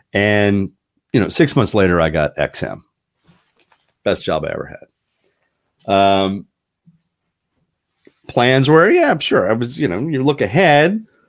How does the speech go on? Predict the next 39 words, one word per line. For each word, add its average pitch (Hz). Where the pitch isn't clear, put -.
and 120
being 120
the 123
age 113
that 110
I 101
am, 110
I'm 80
thinking, 98
"Okay, 285
well, 120
this 202
is 226
it. -
You 107
know, 127
X 127
M 175
or 117
Sirius 156
X 156
M 175
is 147
the 104
gig, 117
man. 90
This 107
is 98
it. 165
I'm 82
gonna 73
retire 143
from 131
here." 113
Economy 123
does 123
what 123
it 113
does. 190